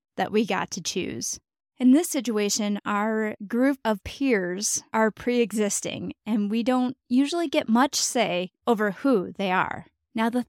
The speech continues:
third reason is one we're gonna spend a little time on, and that is that we might think our personalities are just too different to get along.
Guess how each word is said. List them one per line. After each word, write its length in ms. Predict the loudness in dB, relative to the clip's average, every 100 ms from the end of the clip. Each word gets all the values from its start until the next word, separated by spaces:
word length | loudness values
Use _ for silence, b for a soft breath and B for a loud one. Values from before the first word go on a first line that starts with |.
| 4
third 280 | 6 6 4
reason 460 | 4 4 2 0
is 180 | -2 0
one 160 | 2 2
we're 80 | 0
gonna 180 | -2
spend 280 | -2 0 0
a 40 | 0
little 240 | 0 -2
time 360 | -6 -8 -6 -4
on, 300 | -4 -4 -6
and 260 | 0 2
that 180 | 2 0
is 140 | -2 -2
that 200 | -4 -2
we 100 | 0
might 300 | 2 0 -2 -2
think 340 | 0 0 -2 _ -6
our 160 | -4
personalities 880 | -2 -2 0 0 0 0 0 0 -2 -4
are 120 | -8 -4
just 400 | -2 -2 -6 -8
too 320 | -4 -2 -2
different 560 | -4 -6 -6 -10 -8 -8
to 100 | -6
get 160 | -4
along. 480 | -4 -8 -10 -12